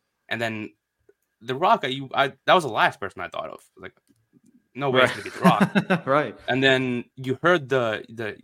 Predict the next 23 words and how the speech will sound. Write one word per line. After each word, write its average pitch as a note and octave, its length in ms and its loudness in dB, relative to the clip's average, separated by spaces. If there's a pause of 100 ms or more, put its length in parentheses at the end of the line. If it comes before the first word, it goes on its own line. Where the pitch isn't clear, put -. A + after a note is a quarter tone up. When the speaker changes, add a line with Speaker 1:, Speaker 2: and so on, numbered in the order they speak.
Speaker 1:
the G#2+ 200 -16 (120)
theme F#3+ 200 0
song, G#2+ 380 0
and G#2 100 -8
the G#2 60 -4
whole E3+ 640 -4
reaction C#3 560 -2
of B2 120 -4
the A#2+ 60 -8
entire B2+ 520 -2
arena B2 320 -4
went G#2 240 -12
wild. A2+ 580 -2 (600)
I E3 180 6
even F3+ 220 0
went C#3+ 140 -4
wild A2+ 280 2
from G#2 100 -12
home. A2+ 220 -4 (540)
I'm A#2 80 -2
like, A#2+ 200 0
"Oh, B2 200 0
shit." - 360 -10